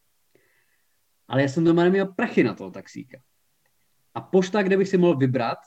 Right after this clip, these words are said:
tak prostě je zavřená, protože žiješ na vesnici a, vole, sedmnáct set dvacet rok.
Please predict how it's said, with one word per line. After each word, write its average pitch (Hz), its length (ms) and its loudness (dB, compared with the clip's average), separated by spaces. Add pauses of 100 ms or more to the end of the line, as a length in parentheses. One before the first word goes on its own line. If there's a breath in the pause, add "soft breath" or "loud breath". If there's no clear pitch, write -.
(120)
tak 127 220 -8
prostě 131 240 -6
je 151 80 0
zavřená, 170 460 0
protože 117 300 -10
žiješ 127 260 0
na 131 100 0
vesnici 143 540 -2
a, 127 80 -12
vole, 135 220 -6
sedmnáct 147 380 -8
set 151 60 -6
dvacet 135 360 -6
rok. 92 120 -14